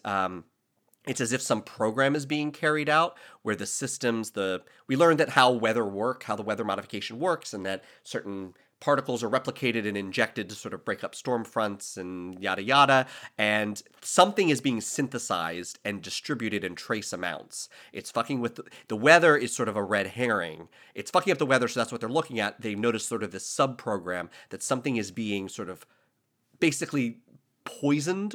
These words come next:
or some, they don't know, they don't know it's poisoned yet, but something is being distributed across the environment and they don't know what it is. They can't shut it down. They have tried. So they feel that they're under the clock to, like, under the gun to figure out what this is because they can't stop it.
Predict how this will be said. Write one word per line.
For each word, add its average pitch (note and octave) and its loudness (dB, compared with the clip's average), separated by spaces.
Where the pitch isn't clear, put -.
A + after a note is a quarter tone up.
or G#2 0
some, A#3 4
they F#3+ 6
don't G#3+ 6
know, F#3+ 4
they E3 4
don't D#3+ 2
know D3 2
it's C#3 -4
poisoned G2 -6
yet, E2+ -10
but G#2 -4
something F3 2
is F3+ 4
being C#3+ 4
distributed G#2 -2
across F#2 -4
the F#2+ -6
environment D#2+ -4
and F2 -6
they G2+ -2
don't B2 4
know C3+ 4
what A#2+ 4
it G#2 2
is. F#2+ 0
They G#2 -2
can't B2+ 0
shut A2+ 4
it G2 -4
down. A2+ 2
They G#2 -2
have F#2 -6
tried. B2+ 2
So G2+ 2
they G2+ 0
feel A2+ 2
that G2+ -6
they're G2+ 0
under F#2+ -2
the - -12
clock - -2
to, - -10
like, E2+ -6
under A2+ 2
the G#2 -8
gun F#2+ -2
to F#2 -12
figure F#2 -2
out - -6
what F#2+ -4
this G2 -6
is E2+ -4
because - -12
they F#2 -8
can't - -8
stop - -6
it. - -18